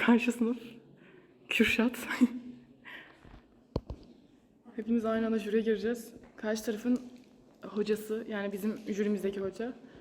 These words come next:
e, maketimize sayda yattı ama güzel anlamda olduğunu düşünüyorum. Çünkü baktı yani bayağı, beğendi bence. Değil mi? <laughs> Şu an video çekebiliyorum rahat rahat, kimse yok. O şekilde arkadaşlar.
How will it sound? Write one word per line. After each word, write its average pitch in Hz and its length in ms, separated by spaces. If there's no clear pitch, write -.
e, 190 400
maketimize 220 480
sayda 214 380
yattı 202 460
ama 233 240
güzel 214 240
anlamda 180 260
olduğunu 185 220
düşünüyorum. 202 440
Çünkü 202 200
baktı 208 300
yani 175 260
bayağı, 175 240
beğendi 190 340
bence. 170 300
Değil 285 120
mi? 208 160
<laughs> - 500
Şu - 140
an 214 120
video 214 160
çekebiliyorum 214 440
rahat 185 240
rahat, 196 160
kimse 208 260
yok. 208 180
O - 20
şekilde 202 300
arkadaşlar. 190 460